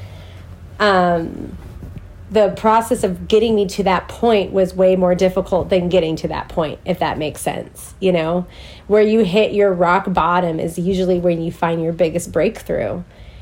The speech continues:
And, you know, I was working two jobs, and I was heartbroken in L A, and I was literally, the day that I was getting ready to tell my parents I was moving back home to Texas,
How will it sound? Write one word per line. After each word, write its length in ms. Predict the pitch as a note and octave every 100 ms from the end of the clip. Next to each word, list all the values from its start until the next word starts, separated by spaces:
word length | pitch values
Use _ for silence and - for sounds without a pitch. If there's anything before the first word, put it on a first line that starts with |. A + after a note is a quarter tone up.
| - - -
And, 800 | G#3 F#3 F#3 F3 E3+ E3 E3 E3 - - - - - - - - - - - -
you 100 | G3+
know, 80 | F3+
I 80 |
was 120 | G3 F3+
working 280 | F#3 G3+ F#3+
two 160 | G#3
jobs, 400 | F#3+ F3 F3+ G#3
and 100 | G3+
I 80 | F3
was 120 | E3
heartbroken 800 | - F#3+ F3+ G3+ F#3+ G3+ G3+ A3
in 720 | A#3+ G3 F3+ E3+ F3 E3+ E3 - - - -
L 200 | G3 F#3
A, 280 | F#3 F#3 A#3+
and 100 | F#3+
I 60 | E3+
was 200 | E3+ - -
literally, 600 | G3 G3+ A3 A3+ A3 A3
the 140 | G3+
day 220 | F#3 F3
that 120 | G3 F#3+
I 100 | F#3+
was 160 | F3+
getting 280 | F#3 F#3 F#3
ready 280 | F#3 F3+ F#3
to 420 | - G3+ F3 F3
tell 240 | F3 G3+ F#3
my 140 | F3+
parents 420 | F3+ F#3 F3+ F#3
I 60 | F#3+
was 120 | F3+
moving 260 | F3+ F#3+ F#3
back 200 | F3+ F#3
home 200 | F#3 F3
to 80 | E3
Texas, 680 | - F3 - G#3+ A3+ A#3+